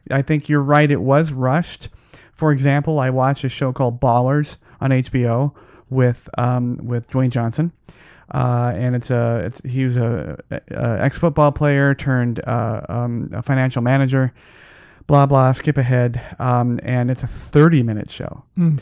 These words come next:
Speaker 1: So, I mean, they have to cram a lot of what's going on, and they have four to five plot lines, all intersecting. Uh, but yeah, I mean, they, they're, they're, they have to jam in so much in thirty minutes. So what was it, an hour and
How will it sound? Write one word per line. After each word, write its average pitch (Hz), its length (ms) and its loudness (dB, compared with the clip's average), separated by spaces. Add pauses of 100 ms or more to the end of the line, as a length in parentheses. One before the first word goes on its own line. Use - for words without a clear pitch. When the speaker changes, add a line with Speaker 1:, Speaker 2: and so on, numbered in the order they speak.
(160)
Speaker 1:
So, - 160 0
I 123 100 4
mean, 120 220 2
they 143 220 4
have 127 280 0
to 117 140 -8
cram 123 480 -2
a 117 200 -6
lot 131 520 0
of 131 100 2
what's 117 180 -4
going 123 320 -2
on, 123 300 -4 (240)
and 135 160 0
they 180 120 2
have 135 280 0
four - 640 -2
to 147 80 4
five 113 320 -2
plot 175 260 0
lines, 92 380 -8 (840)
all 208 280 0
intersecting. 139 800 -2 (600)
Uh, 131 240 0
but 123 220 -2
yeah, 156 180 4
I 123 60 2
mean, 127 180 0
they, 139 140 2
they're, 139 260 0 (200)
they're, 127 500 -2
they 127 180 -2
have 139 140 -2
to 127 80 -8
jam 127 380 -2
in 120 120 -2
so 185 320 -6
much 151 280 0
in 123 100 -4
thirty 120 240 -6
minutes. 113 320 -8 (320)
So 127 480 0
what 156 180 2
was 139 140 2
it, 127 100 2
an 117 80 0
hour 131 440 2
and 117 340 -4